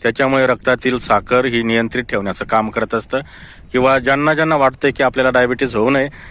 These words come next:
त्यांनी सुद्धा काळजी म्हणून कुळीथचं सेवन केलं तर आपल्याला डायबिटीज होण्यापासून आपण रोखू शकतो. असा कुळथाचा आणखी आपल्याला उपयोग सांगता येईल. त्याचप्रमाणे कुळीथ हा सगळ्यात पौष्टिक, सगळ्याच प्रकारचे घटक या कुळथामध्ये आहेत.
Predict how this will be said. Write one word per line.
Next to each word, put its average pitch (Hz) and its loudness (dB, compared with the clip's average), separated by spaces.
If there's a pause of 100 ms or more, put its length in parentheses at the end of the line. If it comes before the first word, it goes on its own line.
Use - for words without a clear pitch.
(160)
त्यांनी 135 0
सुद्धा 135 2
काळजी 131 0
म्हणून 139 2
कुळीथचं 135 0
सेवन 117 -2
केलं 127 0
तर 135 2 (380)
आपल्याला 139 2
डायबिटीज 123 0 (360)
होण्यापासून 120 0
आपण 123 0
रोखू 127 0
शकतो. 135 0 (320)
असा 120 0
कुळथाचा 135 2
आणखी 127 0
आपल्याला 123 0
उपयोग 120 0
सांगता 98 -4
येईल. 123 0 (560)
त्याचप्रमाणे 147 -2 (440)
कुळीथ 151 -6
हा 127 -2
सगळ्यात 131 -4 (120)
पौष्टिक, 127 -8 (360)
सगळ्याच 160 -2
प्रकारचे 147 -4
घटक 117 -10
या 120 -6
कुळथामध्ये 135 -6
आहेत. 160 -4